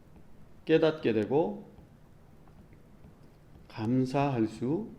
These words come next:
있습니다. 고린도전서 삼, 십삼 장 십이 절 말씀에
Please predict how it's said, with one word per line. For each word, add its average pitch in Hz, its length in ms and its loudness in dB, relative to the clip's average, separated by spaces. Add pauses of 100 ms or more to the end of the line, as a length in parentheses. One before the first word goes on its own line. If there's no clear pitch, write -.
(140)
있습니다. 98 400 -8 (540)
고린도전서 170 1200 6 (600)
삼, 185 340 0
십삼 180 480 0
장 165 300 6
십이 165 360 2
절 147 200 6
말씀에 120 680 2